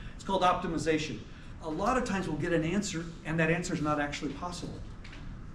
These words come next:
Because I somehow went outside of my domain, not realizing that I just gave you an impossible answer 'cause it can't happen. It seemed like it could happen. We always identify the domain before we start the problem. That way, when we're answering the question and I get an answer, I go, "No, that's outside the domain.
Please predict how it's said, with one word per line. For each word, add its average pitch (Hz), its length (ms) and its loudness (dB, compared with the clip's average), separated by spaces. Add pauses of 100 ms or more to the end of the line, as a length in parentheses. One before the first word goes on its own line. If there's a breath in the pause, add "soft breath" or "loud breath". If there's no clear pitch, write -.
(140)
Because 175 300 4
I 170 80 8
somehow 190 480 6
went 175 160 4
outside 165 400 4
of 156 100 2
my 151 160 4
domain, 151 540 6
not 160 220 4
realizing 156 560 8
that 147 100 6
I 160 80 6
just 170 180 2
gave 175 200 4
you 165 100 2
an 139 80 6
impossible 139 580 2
answer 160 460 2 (300 loud breath)
'cause 175 180 4
it 170 180 2
can't 180 260 -4
happen. 196 440 2 (220 loud breath)
It - 180 0
seemed 330 520 6
like 165 260 4
it 143 120 0
could 135 140 0
happen. 127 420 0 (580 loud breath)
We 180 120 0
always 226 380 6
identify 196 580 4
the 170 100 0
domain 151 400 2
before 147 260 -2
we 135 100 0
start 139 280 -4
the - 60 -8
problem. 220 420 4
That 240 180 6
way, 214 80 6
when 202 240 4
we're 180 80 4
answering 190 320 2
the 170 80 0
question 220 380 2
and 175 100 2
I 170 60 2
get 180 100 0
an 175 100 2
answer, 190 280 -2
I 139 40 -2
go, 143 120 -2
"No, 151 160 2
that's 165 240 0
outside 151 280 0
the 131 80 0
domain. 127 400 0